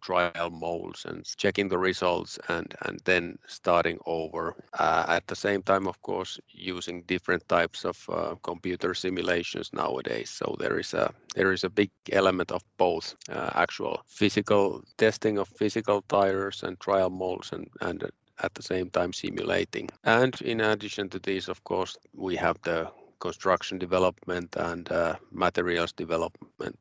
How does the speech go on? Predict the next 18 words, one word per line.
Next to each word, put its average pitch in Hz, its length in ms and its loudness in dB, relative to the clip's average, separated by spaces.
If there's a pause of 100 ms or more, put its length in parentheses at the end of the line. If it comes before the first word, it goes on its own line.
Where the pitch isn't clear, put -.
and - 200 -12
different - 400 -8
types 82 340 -2
of, - 220 -12
uh, - 140 -2 (180)
mold 90 280 4
shape 82 360 2
developments. 82 720 -2
There 95 200 6
are 101 200 10
many 101 400 4
elements 90 460 2
to 87 120 -8
this, - 320 -6
and - 240 -6
you - 180 -10
just - 300 -10
have 95 200 0